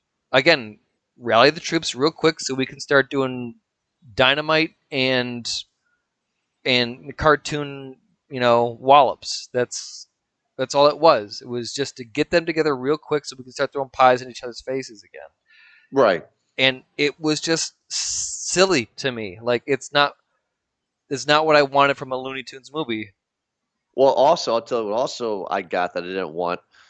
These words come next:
Speaker 2: So, I didn't wanna put my foot in the mouth, but this is one of the big issues that I have with the movie,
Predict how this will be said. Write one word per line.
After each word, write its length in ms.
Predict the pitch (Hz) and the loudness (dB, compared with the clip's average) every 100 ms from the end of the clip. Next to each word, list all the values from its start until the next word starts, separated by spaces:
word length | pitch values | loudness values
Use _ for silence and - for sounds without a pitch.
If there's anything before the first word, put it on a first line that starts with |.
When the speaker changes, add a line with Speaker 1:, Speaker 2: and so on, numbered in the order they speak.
| _ _ _ | _ _ _
Speaker 2:
So, 640 | - 160 151 135 131 - _ _ _ _ _ | -2 4 6 6 2 -4 _ _ _ _ _
I 80 | 117 | -4
didn't 200 | 135 196 | -2 -2
wanna 140 | 190 | -4
put 220 | 190 180 143 | -6 -8 -6
my 100 | 120 | -6
foot 300 | - 131 101 | -6 -8 -8
in 80 | |
the 80 | 82 | -12
mouth, 320 | 73 78 76 - | -12 -12 -12 -10
but 80 | |
this 160 | 101 113 | -8 -8
is 100 | 120 | -6
one 120 | 127 | -4
of 80 | 123 | -2
the 80 | 101 | -4
big 340 | - 123 113 | 0 0 2
issues 400 | 101 104 - 85 | -2 -2 -6 -8
that 160 | 90 82 | -2 0
I 60 | |
have 240 | 82 95 90 | 2 2 0
with 80 | 82 | -4
the 80 | |
movie, 360 | 90 90 76 73 | -8 -8 -8 -12